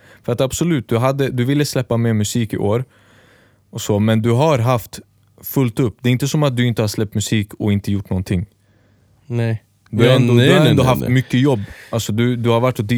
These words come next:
Speaker 1: J at nästan varannan dag om man
Speaker 2: Mm.
Speaker 1: slår ut det på en, på liksom hela den här perioden.
Speaker 2: Mm.
Speaker 1: Eller hur? Det har vi kommit fram till.
Speaker 2: Mm.
Speaker 1: Det är nästan varannan dag.
Speaker 2: Mm.
Speaker 1: Så att... Du kan inte heller vara för hård mot dig själv i det där.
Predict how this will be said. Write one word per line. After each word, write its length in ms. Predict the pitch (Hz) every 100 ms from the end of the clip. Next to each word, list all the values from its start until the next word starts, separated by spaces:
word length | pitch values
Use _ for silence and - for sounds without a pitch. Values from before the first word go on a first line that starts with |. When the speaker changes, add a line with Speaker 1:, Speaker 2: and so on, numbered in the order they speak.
| 113
Speaker 1:
J 140 | 135 123
at 200 | 95 - _ - - _ _
nästan 640 | 107 135 165 - 240 202 117
varannan 500 | 135 151 156 147 143
dag 340 | 156 95 110 - -
om 140 | 117
man 100 | 110
Speaker 2:
Mm. 100 | 82
Speaker 1:
slår 180 | 107 107
ut 100 | 101
det 80 | 98
på 100 | 101
en, 240 | 98 98 -
på 120 | - 98
liksom 300 | 98 98 101
hela 160 | 101
den 100 | 98
här 80 | 95
perioden. 460 | - 95 92 95 110 107
Speaker 2:
Mm. 260 | 107 113
Speaker 1:
Eller 140 | 101 117
hur? 120 | 151
Det 80 | 139
har 80 |
vi 80 | 143
kommit 220 | - 101
fram 160 | - 120
till. 140 | 117
Speaker 2:
Mm. 120 | 117 113
Speaker 1:
Det 60 | -
är 40 |
nästan 280 | 123 135 135
varannan 380 | 110 107 101 101
dag. 180 | 107 - - 104
Speaker 2:
Mm. 160 | 101 110 _ _ _
Speaker 1:
Så 160 | - 117
att... 320 | 107 - - _ _ _ _ _ -
Du 160 | 117
kan 120 | 113
inte 140 | 139 135
heller 200 | 160 135
vara 120 | 117
för 260 | - 170 127
hård 240 | 113 107
mot 180 | 104 98
dig 100 | 101
själv 280 | - 98 101
i 40 |
det 100 | 101
där. 320 | 101 104 127